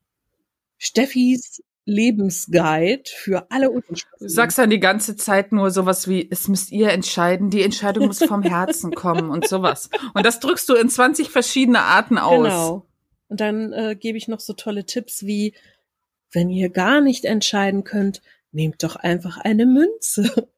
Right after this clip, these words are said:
Speaker 1: <laughs> Legt vorher fest,
Speaker 2: <laughs>
Speaker 1: welches Ergebnis für welche Seite steht. Tja, und dann haltet euch einfach dran." <laughs> Oh, es ist, ah.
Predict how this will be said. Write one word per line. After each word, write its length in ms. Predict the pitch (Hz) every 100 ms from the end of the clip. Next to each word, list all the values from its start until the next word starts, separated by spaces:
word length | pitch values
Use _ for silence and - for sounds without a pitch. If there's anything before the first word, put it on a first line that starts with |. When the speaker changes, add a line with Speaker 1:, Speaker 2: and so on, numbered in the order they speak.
| -
Speaker 1:
<laughs> 180 | - -
Legt 400 | 226 240 247 -
vorher 500 | - 277 381 339 330
fest, 460 | - 277 269 - -
Speaker 2:
<laughs> 200 | - -
Speaker 1:
welches 520 | 185 233 330 320 -
Ergebnis 640 | 247 202 220 226 220 208
für 180 | - 185
welche 360 | 185 269 269 240
Seite 340 | 185 190 196
steht. 420 | - - 208 202 - - _
Tja, 140 | - 381 - _ -
und 260 | 185 170
dann 240 | 165 180 180
haltet 320 | 269 330 285 -
euch 240 | 190 -
einfach 400 | 175 202 208 -
dran." 480 | 269 247 269 254 - _ -
<laughs> 80 | 320 _ 330 _ 330 _ - - - _ -
Oh, 180 | 220 120
es 180 | 170 220
ist, 380 | 220 226 - - _ -
ah. 260 | 180 196